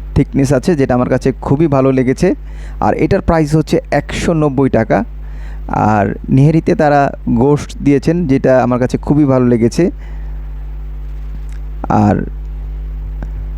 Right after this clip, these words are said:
নেহারিটা একশো নব্বই টাকা হিসাবে আমি বলবো, মাশাআল্লাহ, একটু বেশি দিয়েছে তারা। আর এটা কিন্তু ডিসকাউন্ট প্রাইস চলছে, এটা যখন আবার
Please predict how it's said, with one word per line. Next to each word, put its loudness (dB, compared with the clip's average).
নেহারিটা 4
একশো 2
নব্বই 2
টাকা 2
হিসাবে 2
আমি 2
বলবো, 4
মাশাআল্লাহ, 2
একটু 0
বেশি 2
দিয়েছে 2
তারা। 2
আর 0
এটা 0
কিন্তু 2
ডিসকাউন্ট 0
প্রাইস 0
চলছে, 2
এটা 0
যখন 2
আবার 2